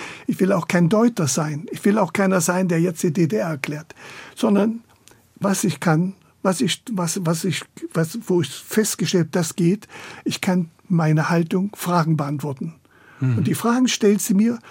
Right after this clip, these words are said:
Speaker 1: und ich beantworte sie.
Speaker 2: Und was für Bilder zeigen Sie dann da?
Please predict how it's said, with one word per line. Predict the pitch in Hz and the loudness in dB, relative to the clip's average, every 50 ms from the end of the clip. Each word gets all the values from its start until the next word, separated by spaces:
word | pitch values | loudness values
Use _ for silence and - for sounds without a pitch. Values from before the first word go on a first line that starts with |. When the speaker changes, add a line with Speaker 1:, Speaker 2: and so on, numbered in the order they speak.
| - - - | -20 -14 -4
Speaker 1:
und | - 190 165 | -2 0 0
ich | 175 - - | 0 0 -2
beantworte | 208 180 151 147 139 - 165 131 - 147 | -2 -2 0 -2 -2 -2 -4 -4 -4 -6
sie. | - - - - - _ _ _ _ _ _ - - | -8 -8 -10 -10 -12 _ _ _ _ _ _ -16 -4
Speaker 2:
Und | - 165 156 - | -2 -2 0 0
was | 143 - - - - | -2 -6 -6 -8 -8
für | - - 131 | -6 -6 -6
Bilder | 107 - - 131 120 117 117 120 123 123 | -6 -6 -10 -6 -4 -2 -2 -2 -2 -4
zeigen | - - - 123 127 143 139 | -4 -6 -6 -4 -4 -4 -4
Sie | 131 147 143 | -4 -4 -4
dann | 143 139 139 135 | -2 -2 -2 -2
da? | 131 127 165 185 190 | -2 -4 -6 -6 -12